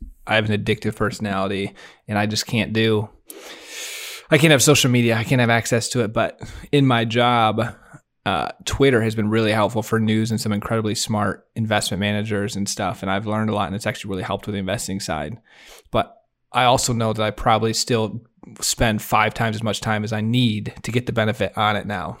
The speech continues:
And it's becoming really dangerous. And I get now what it talks about, of that mindless scroll in your brain just thinking about it. And it's, I'm like, "Is there gonna be another investment idea I could come across that's brilliant? Is there another thing that could transform my life?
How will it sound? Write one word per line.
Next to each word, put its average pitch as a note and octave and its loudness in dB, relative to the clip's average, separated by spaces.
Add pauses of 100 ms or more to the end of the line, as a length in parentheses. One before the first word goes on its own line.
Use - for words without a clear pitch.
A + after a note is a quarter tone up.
(100)
And A2+ -4
it's A2 -4
becoming B2+ 4
really C3 6
dangerous. A#2+ 2
And A#2+ -2
I A#2 0
get C3 2
now A#2+ 0
what A2+ -2
it A2+ -4
talks D3 0
about, G#2 -2
of G#2 -6
that G2+ -6
mindless B2 2
scroll C3+ 2 (100)
in B2 4
your A#2 4
brain B2 6
just A#2 0
thinking E3 2
about G2 2
it. - -4
And A#2+ 0
it's, - -4 (260)
I'm C3 2
like, G#2+ -2 (320)
"Is A#2 0
there B2 6
gonna D3 4
be C3+ 6
another A2+ 4
investment G#2 0
idea B2 0
I A#2 -2
could G#2+ -6
come A#2 0
across B2+ 0
that's - -4
brilliant? A2+ -2
Is A#2 0
there A2 2
another B2 2
thing C3 0
that A2 -2
could - -6
transform B2 0
my G#2 2
life? G#2 0